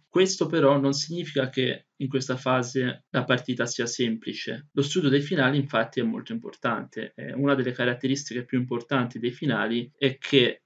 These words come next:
il re deve diventare un pezzo attivo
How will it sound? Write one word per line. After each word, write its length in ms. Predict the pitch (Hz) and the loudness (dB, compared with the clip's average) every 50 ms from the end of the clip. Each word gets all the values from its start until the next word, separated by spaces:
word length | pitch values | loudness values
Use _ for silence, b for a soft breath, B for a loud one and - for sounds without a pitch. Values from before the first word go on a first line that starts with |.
| _ | _
il 240 | - 147 147 147 147 135 | -2 0 0 2 2 4
re 220 | 127 123 123 123 | 4 4 4 2
deve 440 | 123 123 117 123 127 120 - - _ _ | 0 0 2 2 2 2 0 -4 _ _
diventare 480 | - 139 127 139 139 135 123 113 113 | -4 0 0 0 2 2 2 2 2
un 120 | 123 120 123 | 2 0 -2
pezzo 280 | 113 110 - - 107 | -4 -4 -4 -4 -8
attivo 520 | 107 - - - 117 - - - - - | -8 -6 -6 -6 -4 -4 -6 -8 -12 -16